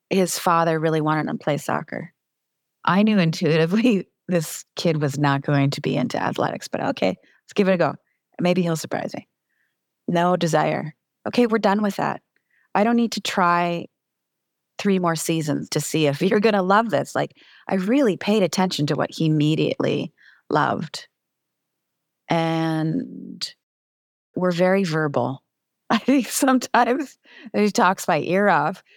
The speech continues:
and I think, "God, that's because I just talked to him from day one." We didn't be in the car, and I'd tell him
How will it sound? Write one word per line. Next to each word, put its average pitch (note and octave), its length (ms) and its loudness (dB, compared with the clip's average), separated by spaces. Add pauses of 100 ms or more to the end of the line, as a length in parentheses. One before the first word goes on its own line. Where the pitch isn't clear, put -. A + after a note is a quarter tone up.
(220)
and F#3 80 0
I F3 80 0
think, F3+ 260 -2
"God, C#4 220 4
that's F#3 200 2
because G3 280 0
I F3+ 100 2
just F#3 320 -4
talked A#3+ 400 0
to F3 80 -2
him C#3+ 220 0
from C#3+ 240 -4
day D3+ 220 2
one." C#3+ 440 0 (420)
We G3 80 -2
didn't A#3 180 2
be B3 120 4
in C4 80 4
the C4+ 60 2
car, F3 400 0
and E3+ 100 -2
I'd E3+ 240 -2
tell D#3 240 0
him D#3+ 180 -4